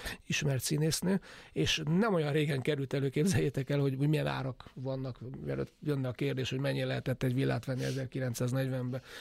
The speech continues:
a Balaton partján. Megvan az adásvételi szerződés, tizenhétezer pengő volt,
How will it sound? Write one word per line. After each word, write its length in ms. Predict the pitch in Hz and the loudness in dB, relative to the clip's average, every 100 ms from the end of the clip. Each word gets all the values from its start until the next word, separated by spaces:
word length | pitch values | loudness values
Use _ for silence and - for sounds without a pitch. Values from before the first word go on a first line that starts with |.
| - | -12
a 60 | 139 | -6
Balaton 440 | 143 147 - 156 | -2 -2 -2 -4
partján. 400 | 143 151 170 185 180 - - - - 156 147 | 0 0 2 0 -2 -10 -12 -14 -6 -2 0
Megvan 360 | 165 190 147 143 | 2 2 2 0
az 120 | 139 | 2
adásvételi 600 | 139 143 - 147 - 135 | 2 2 2 0 0 0
szerződés, 680 | - 139 135 147 143 196 - _ - - | 0 0 0 0 2 2 0 _ -20 -12
tizenhétezer 760 | - 175 156 139 147 143 135 131 | 0 2 4 4 2 0 0 0
pengő 420 | 139 131 127 123 | 0 2 2 2
volt, 340 | 123 117 - | 2 0 -2